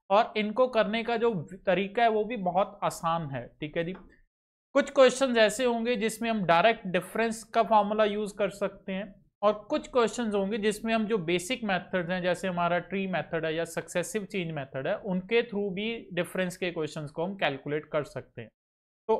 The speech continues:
आज की वीडियो में सारा फोकस इसी, इसी चीज़ पे रहेगा कि कैसे इन क्वेश्चंस को आसानी से हम कर सकते हैं। पूरा कॉन्सेप्ट डिटेल में एक्सप्लेन करूंगा, तो जुड़े रहें वीडियो के अंत तक। आइए दोस्तों शुरू करेंगे आज की वीडियो।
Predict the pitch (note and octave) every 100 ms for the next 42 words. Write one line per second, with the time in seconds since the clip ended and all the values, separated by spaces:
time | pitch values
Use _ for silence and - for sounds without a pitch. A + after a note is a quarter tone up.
0 | - F#3 A3 - C#4+ C4 C4+ C4 B3+ C4
1 | A#3 A3 A3+ A3+ A3 G#3 G3+ G3 - F#3+
2 | B3 A#3+ A#3+ G3 A#3 A3 G#3+ G#3+ A3+ G#3+
3 | A3 - F3 E3+ A#3+ A#3 G#3+ G#3 F3+ F#3
4 | F3 - G3 F#3+ D#3 D#3+ C#3+ D3+ D3+ D#3+
5 | D#3+ A3+ - - E3 D#3 C3 - B2+ B2+
6 | G3 A3 B3 A#3 G#3 G3+ C4 C4 F#3+ G#3
7 | G#3 A#3 B3 B3 - - A#3 A#3 A#3 A3+
8 | A3 A#3+ A#3 F#3+ C#3+ E3 A3+ A#3 A3+ G3+
9 | G3 G3 G3+ G3+ F3+ F3+ - G3 - -
10 | _ _ - F#3+ C4 B3+ A#3+ - C4 -
11 | - B3+ D4 B3+ G#3+ G3+ G3 E3+ D#3+ -
12 | F#3 D#3+ D#3 D3